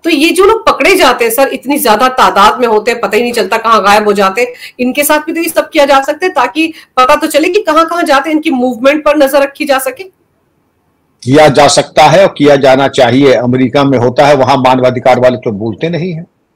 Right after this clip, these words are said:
Speaker 2: और हमको भी करना चाहिए, क्योंकि ये अगर कश्मीर में हो सकता है तो पूरे भारत में हो सकता है।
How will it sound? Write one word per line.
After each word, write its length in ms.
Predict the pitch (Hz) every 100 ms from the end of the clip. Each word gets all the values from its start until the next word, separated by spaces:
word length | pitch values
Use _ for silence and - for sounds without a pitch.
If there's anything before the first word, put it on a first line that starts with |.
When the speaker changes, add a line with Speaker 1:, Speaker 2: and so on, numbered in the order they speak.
| _ -
Speaker 2:
और 120 | 117
हमको 280 | 135 127 170
भी 100 | 165
करना 300 | 156 143 147
चाहिए, 400 | 127 95 82 78 _ _ _ _ _ _
क्योंकि 280 | 151 165 175
ये 180 | 143 165
अगर 420 | 143 147 135 -
कश्मीर 480 | - - - 185 185
में 100 | 156
हो 120 | 147
सकता 340 | - - 110
है 240 | 104 147 - _ -
तो 80 | 156
पूरे 240 | 196 190
भारत 380 | 107 110 113 -
में 80 | 110
हो 80 | 104
सकता 300 | - - -
है। 180 | -